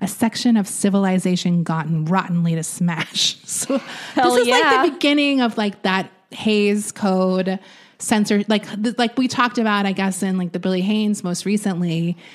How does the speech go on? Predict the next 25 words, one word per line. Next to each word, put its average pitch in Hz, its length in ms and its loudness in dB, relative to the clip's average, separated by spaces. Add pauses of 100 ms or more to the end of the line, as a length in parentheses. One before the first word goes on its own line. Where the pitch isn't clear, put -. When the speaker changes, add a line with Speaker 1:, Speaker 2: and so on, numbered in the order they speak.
(220)
Speaker 1:
This 254 160 2
is 277 100 2
where 254 160 4
it 226 80 4
all 214 160 2
starts 202 300 -2
coming 190 480 2
crashing 180 480 0
down. 170 420 -2
Like, 165 160 -4
the 175 60 -2
Fatty 170 300 -2
Arbuckle 240 500 2
case 226 360 -2
happens, 214 520 0
the 180 80 -4
William 170 280 0
Desmond 170 300 -2
Taylor, 202 300 0
those 208 240 0
are 208 80 2
all 185 180 0
in 180 100 0
the 180 80 -2
twenties. 170 680 -4